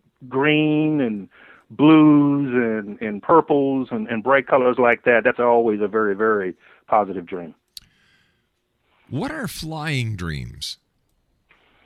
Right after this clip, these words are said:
Speaker 1: Flying dreams from what?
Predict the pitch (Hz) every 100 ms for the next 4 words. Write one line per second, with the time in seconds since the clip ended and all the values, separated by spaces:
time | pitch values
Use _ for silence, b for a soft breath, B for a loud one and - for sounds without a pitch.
0 | b b b b b _ _ _ _ -
1 | - _ - 156 175 185 202 160 180 180
2 | 175 160 - 156 147 139 139 120